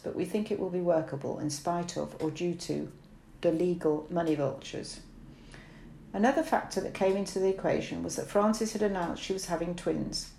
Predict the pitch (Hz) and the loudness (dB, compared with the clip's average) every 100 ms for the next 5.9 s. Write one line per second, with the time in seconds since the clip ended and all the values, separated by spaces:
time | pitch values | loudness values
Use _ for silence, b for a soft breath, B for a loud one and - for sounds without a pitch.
0 | - B B B - 214 220 220 220 240 | -20 B B B 2 6 6 6 6 6
1 | 240 240 226 180 - - - - 196 190 | 6 2 4 6 4 2 -4 -2 2 4
2 | 196 185 185 226 254 240 220 190 156 170 | 4 4 6 6 6 6 6 4 2 0
3 | - 190 180 185 196 - - 160 156 - | -2 0 0 0 -2 -2 -2 0 -2 -6
4 | - 175 - 190 196 - 160 160 - 165 | -6 -4 0 0 0 -2 -2 -2 -2 -2
5 | 156 - 156 160 160 143 - - - | 0 0 0 0 0 0 -2 -4 -8